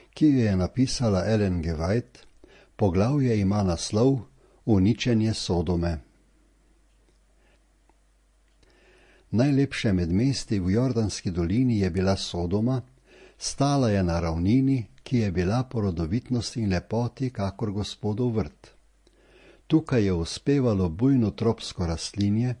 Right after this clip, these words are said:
rasle so palme, oljke in vinska trta, rože pa so širile dišavo skozi vse leto. Polja so obrodila obilno žetev,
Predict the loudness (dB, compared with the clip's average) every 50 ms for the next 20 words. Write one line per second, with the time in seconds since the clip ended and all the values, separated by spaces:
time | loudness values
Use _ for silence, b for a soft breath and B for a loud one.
0 | _ _ _ b b b b b b b b b b b b -4 0 0 2 2
1 | 0 -2 -4 -4 -4 -4 -4 -2 -2 -4 -2 0 0 0 2 2 2 2 2 0
2 | -2 -2 0 0 2 2 0 -4 -4 -2 -2 0 0 0 0 0 -2 -2 -2 -6
3 | -4 -4 -6 -4 -2 -4 -4 -4 -2 -2 -2 -2 -2 -4 -8 b b b b b
4 | b b b 2 2 4 4 2 2 0 -2 -4 -2 -2 -4 -4 -4 -4 -6 -6
5 | -6 -2 -2 0 0 2 0 0 0 -2 -2 -2 -4 -4 -4 -4 -4 -4 -2 -2
6 | -2 -2 -4 -6 -8 -12 -16 -12 -2 -2 0 0 0 -4 -6 -6 -4 -2 -2 0
7 | 0 0 -2 -2 -4 -6 -6 -6 -8 -14 _ _ _ _ _ _ _ _ b b
8 | b b b b b b b b b b 4 6 6 8 8 4 2 2 0 -2
9 | 0 0 2 2 2 0 0 0 2 0 2 2 4 4 4 4 4 2 2 2
10 | 2 2 2 2 2 2 0 0 0 0 -2 -2 -2